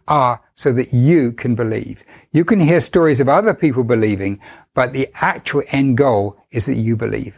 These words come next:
And so John is very interested in what makes people believe and what that process is, and of course, whether we engage with that.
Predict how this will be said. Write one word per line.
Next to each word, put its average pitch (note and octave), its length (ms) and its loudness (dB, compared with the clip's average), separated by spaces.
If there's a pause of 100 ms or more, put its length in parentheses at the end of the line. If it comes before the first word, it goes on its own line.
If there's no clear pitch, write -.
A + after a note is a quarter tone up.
And A#2 160 -2
so C3+ 260 2 (280)
John G3 240 4
is E3+ 140 2
very C#3+ 260 2
interested A#2 640 -2
in A#2 280 0
what C3+ 260 0
makes C3+ 260 -4
people B2+ 260 -6
believe G#2 640 -4 (340)
and A#2 320 -2 (300)
what C#3+ 360 0
that C3 220 -2
process - 560 -2
is, G#2+ 380 0
and A2 320 0 (120)
of - 140 -6
course, G#2+ 400 -2 (180)
whether A#2 260 2
we A2 500 2 (260)
engage A2 500 0
with G2+ 120 -10
that. - 320 -6